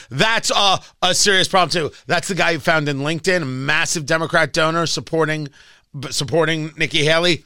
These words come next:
That's, whoo, bad stuff, kitten. Bad stuff.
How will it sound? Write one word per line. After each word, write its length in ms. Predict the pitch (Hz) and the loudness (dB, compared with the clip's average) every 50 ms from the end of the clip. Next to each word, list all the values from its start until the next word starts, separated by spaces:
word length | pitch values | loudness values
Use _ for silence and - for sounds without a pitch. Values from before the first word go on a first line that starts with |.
| _ _ | _ _
That's, 1000 | - 107 117 127 151 208 214 214 202 175 - - - - - - - - - - _ _ _ _ _ _ _ - | -12 -10 -6 -2 0 0 2 0 0 -2 -2 -4 -4 -2 -2 -2 -2 -4 -4 -8 _ _ _ _ _ _ _ 4
whoo, 480 | 392 427 453 466 466 453 440 403 - - - _ - _ _ _ _ _ - _ _ _ _ _ _ _ _ _ _ _ _ _ | 6 8 10 10 10 10 10 8 6 4 -2 _ -20 _ _ _ _ _ -20 _ _ _ _ _ _ _ _ _ _ _ _ _
bad 260 | - 147 190 240 233 | 0 2 2 2 2
stuff, 340 | - - - 311 302 - - | 2 4 4 4 4 2 2
kitten. 440 | - 277 269 220 208 226 208 170 131 - _ _ _ _ - | 0 0 0 0 0 -2 -4 -4 -4 -8 _ _ _ _ -2
Bad 300 | 151 175 220 254 247 - | 0 2 2 2 2 0
stuff. 480 | - - 311 302 285 254 196 - - | 2 2 4 4 4 2 0 -2 -8